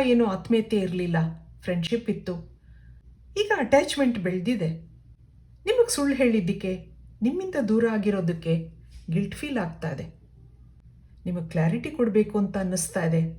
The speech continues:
ಅವ್ರ ಮನ್ಸಲ್ಲಿರೋ ಭಾವನೆಗಳನ್ನ ಹೇಳ್ಕೋಬೇಕು ಅಂತ ಅನ್ನಿಸ್ತಾ ಇದೆ. ಹಾಗೆ ನಿಮ್ಮನ್ನ ಅಕ್ಸೆಪ್ಟ್ ಮಾಡ್ಕೋಬೇಕು ಅನ್ನೋದು ಇದೆ. ಇಷ್ಟು ದಿನ ನಿಮ್ಮಿಬ್ರಲ್ಲಿದ್ದ ಕನ್ಫ್ಯೂಷನ್ಸ್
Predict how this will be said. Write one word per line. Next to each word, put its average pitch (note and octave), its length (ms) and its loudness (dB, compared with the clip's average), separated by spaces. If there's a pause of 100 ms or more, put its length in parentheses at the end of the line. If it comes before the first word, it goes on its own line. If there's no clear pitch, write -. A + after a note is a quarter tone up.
(360)
ಅವ್ರ G4 100 2
ಮನ್ಸಲ್ಲಿರೋ D#4+ 580 -2
ಭಾವನೆಗಳನ್ನ A3+ 580 4 (380)
ಹೇಳ್ಕೋಬೇಕು B3+ 600 -4
ಅಂತ G3+ 180 0
ಅನ್ನಿಸ್ತಾ E3+ 460 2
ಇದೆ. E3 120 -2 (1120)
ಹಾಗೆ F#4+ 300 0
ನಿಮ್ಮನ್ನ C4+ 340 2 (300)
ಅಕ್ಸೆಪ್ಟ್ D4+ 440 -8
ಮಾಡ್ಕೋಬೇಕು A#3+ 640 2
ಅನ್ನೋದು A3 400 2
ಇದೆ. G3 200 -4 (880)
ಇಷ್ಟು A#4 280 6
ದಿನ E4+ 140 0 (120)
ನಿಮ್ಮಿಬ್ರಲ್ಲಿದ್ದ C4 680 0
ಕನ್ಫ್ಯೂಷನ್ಸ್ A3 800 2